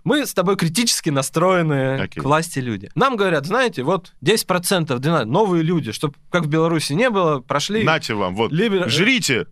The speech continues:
Speaker 1: И у тебя возникает когнитивный диссонанс. Это вот образец как бы
Speaker 2: <laughs>
Speaker 1: чистейшего произвола, да?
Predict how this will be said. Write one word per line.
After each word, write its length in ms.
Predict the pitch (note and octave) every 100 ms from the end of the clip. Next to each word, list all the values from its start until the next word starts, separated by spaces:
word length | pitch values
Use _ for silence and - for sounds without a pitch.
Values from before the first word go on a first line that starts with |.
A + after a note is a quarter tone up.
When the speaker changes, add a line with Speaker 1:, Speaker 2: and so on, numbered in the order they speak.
| _ -
Speaker 1:
И 100 | E3+
у 60 |
тебя 320 | - E3 C4 A#3
возникает 460 | D#3 D3+ G#3 G#3+
когнитивный 560 | - D#3+ D3 C#3+ F#3+ D#3+
диссонанс. 340 | D3 - D#3 - -
Это 180 | D#3
вот 140 | G3+ G3
образец 480 | E3 E3+ G#3+ C#4 -
как 180 | G3
бы 80 | E3
Speaker 2:
<laughs> 380 | C3+ G#2 B2 C3+
Speaker 1:
чистейшего 840 | A2 A#2+ A#2+ C4 C#4+ - A3+ G3 C#3+ C3
произвола, 1040 | F#3 G3 G3 E3+ F3+ G#3 G3+ F#3 C#3+ A#2
да? 300 | A#2 F3 F#3+